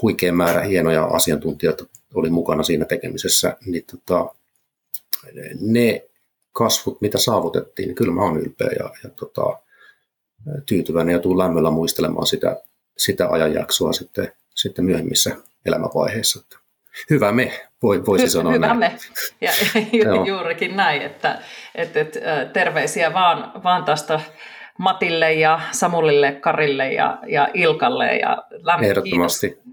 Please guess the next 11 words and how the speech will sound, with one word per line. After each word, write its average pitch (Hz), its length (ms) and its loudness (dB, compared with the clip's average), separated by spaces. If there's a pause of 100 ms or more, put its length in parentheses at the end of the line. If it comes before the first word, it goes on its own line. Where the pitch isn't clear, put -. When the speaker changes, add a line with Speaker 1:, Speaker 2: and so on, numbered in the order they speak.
(320)
Speaker 2:
viimeisestä, 160 680 0
viimeisestä 185 500 -2
vuosista. 151 500 0
Tää 151 260 0
on 151 40 0
ollut - 260 -8
todella 143 300 0
hienoa 123 460 -2
aikaa. - 460 0 (260)
Speaker 1:
Kyllä, 82 400 2 (260)
kyllä. 82 300 0